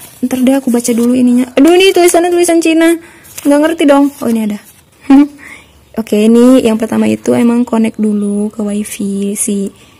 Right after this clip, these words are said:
desktop ataupun apapun itu. Terus ini dia nge-connect-kan gitu kan. Nah, terus ini dia Bluetooth keyboardnya.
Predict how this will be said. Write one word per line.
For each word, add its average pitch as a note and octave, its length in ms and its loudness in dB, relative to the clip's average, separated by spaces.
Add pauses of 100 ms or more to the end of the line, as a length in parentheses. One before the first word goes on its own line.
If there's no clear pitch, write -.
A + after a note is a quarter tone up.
(120)
desktop G#3 480 -4
ataupun G3+ 320 -6
apapun G#3 240 -6
itu. G#3+ 240 -8
Terus A3+ 240 -6
ini G#3+ 160 -6
dia G#3+ 480 -4 (160)
nge-connect-kan A3 480 -6
gitu G#3+ 160 -6
kan. G#3+ 240 -6 (1200)
Nah, A3+ 160 -2
terus B3+ 320 0
ini B3 160 2
dia B3+ 320 2
Bluetooth B3 800 -2
keyboardnya. A3+ 960 -4